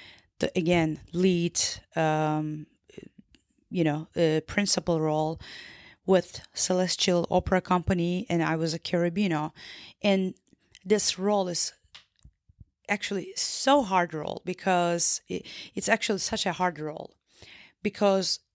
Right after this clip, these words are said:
I played a boy, like, teenager boy. And, uh, by the way, the opera called,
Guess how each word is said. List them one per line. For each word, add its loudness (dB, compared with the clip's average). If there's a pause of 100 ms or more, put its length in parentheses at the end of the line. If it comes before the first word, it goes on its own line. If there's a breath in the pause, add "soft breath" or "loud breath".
(160)
I 4
played 0 (1040)
a 0
boy, -2 (720)
like, 0 (380)
teenager 2
boy. -2 (1000 loud breath)
And, 2
uh, 4
by 6
the 0
way, 0
the 0
opera 0
called, -2